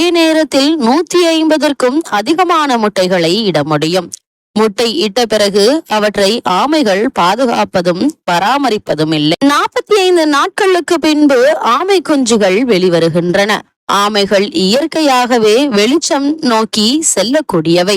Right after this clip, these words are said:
எனவே அவை கடலை நோக்கி செல்கின்றன. ஏனெனில் இயற்கையை பொறுத்தமட்டில் கடல் பகுதிதான் வெளிச்சமானது. நிலா, நட்சத்திரங்கள் மூலம் வெளிப்படும்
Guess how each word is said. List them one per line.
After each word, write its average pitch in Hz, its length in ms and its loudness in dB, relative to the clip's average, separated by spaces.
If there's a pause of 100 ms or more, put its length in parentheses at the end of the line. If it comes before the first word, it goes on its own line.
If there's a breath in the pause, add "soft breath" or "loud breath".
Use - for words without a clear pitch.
(140)
எனவே 202 520 0
அவை 208 380 2
கடலை 269 500 0
நோக்கி 208 560 -2
செல்கின்றன. 156 720 -2 (200)
ஏனெனில் 370 580 0
இயற்கையை 330 640 -2
பொறுத்தமட்டில் 277 880 0
கடல் 294 360 2
பகுதிதான் 294 720 2 (160)
வெளிச்சமானது. 196 880 0 (400)
நிலா, 214 300 2 (220)
நட்சத்திரங்கள் 262 840 -2
மூலம் 247 440 0 (120)
வெளிப்படும் 214 640 0